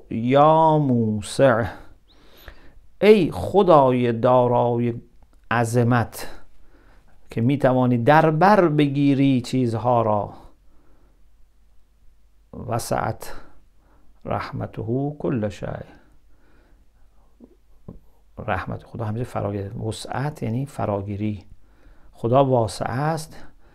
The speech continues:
یعنی فراگیر است، با علمش، اه، اون در اون آیه می‌فرماد که الذین یحملون العرش و من حوله یسبحون بحمد ربهم و یستغفرون للذین آمنوا.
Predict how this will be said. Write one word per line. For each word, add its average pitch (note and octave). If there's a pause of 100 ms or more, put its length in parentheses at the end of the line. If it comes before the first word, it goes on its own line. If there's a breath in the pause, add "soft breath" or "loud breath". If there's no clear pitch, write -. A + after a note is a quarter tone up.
(200 soft breath)
یعنی B2 (100)
فراگیر G#2+
است، F2+ (100)
با A#2
علمش، C3+ (1400 soft breath)
اه، G#2 (320)
اون A#2+ (120)
در A2
اون A#2
آیه A2+
می‌فرماد A2+
که A#2+ (1200 soft breath)
الذین G#2+
یحملون A2
العرش -
و G#2+
من G#2+
حوله A2
یسبحون A2+
بحمد A#2
ربهم C#3
و A#2
یستغفرون A2+
للذین A#2
آمنوا. B2